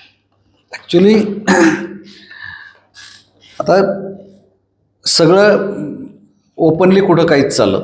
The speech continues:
नाही, व्यसनाधीनता आहे, सगळीकडं आहे, हे, ह्या सगळ्या गोष्टी आहेत. कोणीही उघड-, उघडपणे बोलत नाही,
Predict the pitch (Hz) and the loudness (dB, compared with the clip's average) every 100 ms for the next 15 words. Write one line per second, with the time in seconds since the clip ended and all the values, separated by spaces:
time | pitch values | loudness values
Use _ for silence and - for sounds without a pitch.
0 | - - - 135 127 151 135 127 123 131 | -10 -20 -4 -2 0 0 2 2 2 2
1 | 123 117 113 - - - 123 127 135 127 | 2 2 -2 -6 -10 -4 -2 0 2 2
2 | 107 107 - - _ _ - 107 117 _ | 2 -2 -10 -20 _ _ -18 -18 -18 _
3 | 113 123 117 117 107 - - - _ _ | -8 -2 0 2 0 -4 -12 -16 _ _
4 | _ _ _ _ _ _ _ _ _ _ | _ _ _ _ _ _ _ _ _ _
5 | _ _ _ _ _ _ _ _ - - | _ _ _ _ _ _ _ _ -20 -20
6 | _ - 175 196 220 202 170 180 160 160 | _ 0 4 4 4 4 4 4 4 4
7 | 160 160 160 143 117 104 - - | 4 2 2 2 2 0 -4 -14